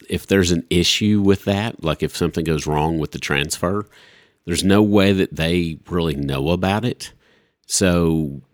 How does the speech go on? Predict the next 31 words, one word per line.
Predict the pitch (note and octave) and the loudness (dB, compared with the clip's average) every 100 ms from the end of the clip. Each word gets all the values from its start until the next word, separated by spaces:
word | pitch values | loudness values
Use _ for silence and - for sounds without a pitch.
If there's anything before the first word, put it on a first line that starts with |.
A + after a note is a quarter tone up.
| F#2+ - | -16 -10
you | F2 F2+ | -2 0
could | G2+ | 2
actually | F2 - F2 | 2 2 0
have | D#2 D#2 | 0 0
an | D#2 | 0
episode | D#2+ - - D#2 | 0 -2 -2 -2
out | D#2 D#2+ - | 0 -2 -2
there | D2+ C#2 C#2 C2+ - - | -4 -2 -4 -6 -12 -12
that, | C#2+ C#2+ - | -8 -8 -6
that | D2 C2 | -8 -2
Google | D#2+ D2 | -2 -2
Play | - D2+ C#2 | -4 -6 -4
is | |
trying | - D2+ C#2+ | -4 -4 -4
to | C2 | -6
play | - D2+ | -6 -6
that's, | C2+ C2 - - | -4 -6 -8 -10
that's, | - D2 - | -12 -10 -6
like, | - | -8
corrupted, | - D2+ D#2 D2+ - D#2 D2 | -6 -2 -2 -2 -2 -2 -2
it's | C#2 - | -4 -4
messed | D2 C#2+ - | -4 -4 -4
up, | C#2+ C2+ | -4 -4
whatever, | C#2+ C#2 C#2+ C#2 - - - _ _ - | -6 -4 -4 -6 -8 -20 -20 _ _ 0
and | F#2 | 4
it | F#2+ | 4
will | F2+ E2+ | 4 2
never | E2+ E2+ F2 | 2 2 0
download | D#2 D#2 D#2+ D2+ C2+ | 0 0 0 -2 -4
another | C#2 B1 G#1+ | -6 -6 -8
one. | - G1+ | -14 -18